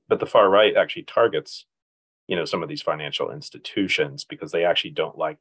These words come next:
E S Gs. I think they're trying to pass, at least in some state legislatures, they're trying to pass anti-E S G laws. Uh, they,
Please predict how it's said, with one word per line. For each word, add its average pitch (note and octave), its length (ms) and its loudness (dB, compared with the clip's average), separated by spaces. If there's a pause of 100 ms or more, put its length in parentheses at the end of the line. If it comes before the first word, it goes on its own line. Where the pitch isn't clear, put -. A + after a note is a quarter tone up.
E - 80 -6
S - 120 -8
Gs. D#2+ 260 -12
I D2+ 60 -6
think G2 180 -10
they're E2 80 -4
trying E2 180 -8
to D2 80 -16
pass, - 540 -2 (400)
at - 40 -2
least G#2 220 -2
in F2+ 80 -8
some D#2+ 240 -6
state - 340 -2
legislatures, F#2 680 0
they're D#2 140 -8
trying C#2+ 240 -8
to C#2+ 40 -14
pass C#2+ 300 -4 (100)
anti-E D2 460 -8
S C2+ 140 -12
G G#2 280 -4
laws. E2+ 760 2 (340)
Uh, C#2 240 -2
they, C#2+ 220 -8